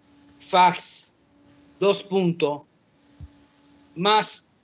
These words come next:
treinta y cuatro, noventa y uno, cincuenta y uno, veintiséis,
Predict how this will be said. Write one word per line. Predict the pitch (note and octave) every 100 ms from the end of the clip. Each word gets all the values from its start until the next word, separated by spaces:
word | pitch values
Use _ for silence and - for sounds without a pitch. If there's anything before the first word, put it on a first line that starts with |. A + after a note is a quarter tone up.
| -
treinta | G3 G#3+ G#3 G3
y | F#3
cuatro, | F#3+ G3+ G#3+ G#3+ A3 A3+ G#3
noventa | F#3 F#3 F3+ G#3 F3+ F#3+
y | F#3
uno, | G#3+ A#3 A3+ A#3 A#3+ - _ _ _ _ _ _ _ _ _ _ _ _ - _
cincuenta | - - G#3 G#3+ G3 F#3+ - - G#3+ G#3+ G#3 G3 E3+ F3+ E3 D#3 - _ _ G3 G#3 G3+ F3+ F3+
y | F3+
uno, | G#3+ A#3 A#3 A#3 - E3+ _ _ - - - - - - -
veintiséis, | F#3+ G#3 - F#3 F3 G#3 G#3 G#3+ A3 - -